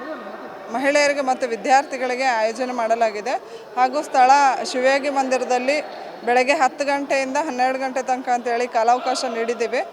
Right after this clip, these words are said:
ಹಾಗಾಗಿ ಇಲ್ಲಿ ಕೂಡ ಮಹಿಳೆಯರು ಮತ್ತು ಮಕ್ಕಳು ಬಂದು ಸ್ಪರ್ಧಿಸ್ತಾ ಇದ್ದಾರೆ.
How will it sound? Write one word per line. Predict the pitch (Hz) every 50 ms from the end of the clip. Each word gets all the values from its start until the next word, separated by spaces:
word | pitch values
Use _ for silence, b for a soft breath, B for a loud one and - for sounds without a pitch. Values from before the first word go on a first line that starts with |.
| B B B B - -
ಹಾಗಾಗಿ | 262 254 254 269 277 269 302 285
ಇಲ್ಲಿ | 269 269 277 294
ಕೂಡ | 294 294 285 285
ಮಹಿಳೆಯರು | 277 262 254 - 277 277 277 277 277 277 285
ಮತ್ತು | 277 262 247 - 254
ಮಕ್ಕಳು | 233 226 214 - 262 269 262
ಬಂದು | 240 254 247 247 254 311 285 - 240
ಸ್ಪರ್ಧಿಸ್ತಾ | - - - 262 247 240 233 277 - - - - - 269 254
ಇದ್ದಾರೆ. | 240 220 226 214 220